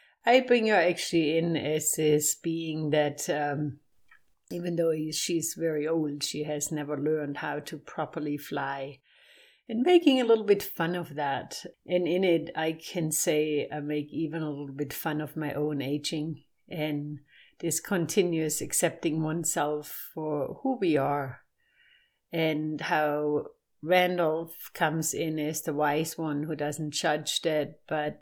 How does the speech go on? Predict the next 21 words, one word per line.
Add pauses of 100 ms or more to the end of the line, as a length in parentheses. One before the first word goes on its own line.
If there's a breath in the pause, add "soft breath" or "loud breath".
has
room
for
it. (200)
He's (580 loud breath)
old
enough. (260)
And
then (120)
Naughtyfoot,
he
is
the
representation
of
the
young, (400 loud breath)
innocent
one (480 loud breath)
who,
uh,